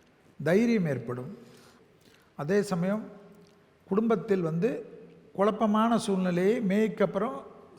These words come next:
சிம்மம் குறைச்சி கொடுக்கும். அந்த குறைக்கிறது வந்து நிறைய விஷயத்துக்கு நல்லது கொடுக்கும்.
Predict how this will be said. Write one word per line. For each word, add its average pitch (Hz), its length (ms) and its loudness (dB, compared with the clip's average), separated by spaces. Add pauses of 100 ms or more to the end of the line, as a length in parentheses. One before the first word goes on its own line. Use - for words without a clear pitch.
சிம்மம் 196 300 2
குறைச்சி 170 380 -6
கொடுக்கும். 139 400 -10 (1000)
அந்த 156 180 -6
குறைக்கிறது 196 440 0
வந்து 180 280 -2
நிறைய 180 280 2
விஷயத்துக்கு 180 400 -2
நல்லது 151 360 -4
கொடுக்கும். 123 480 -12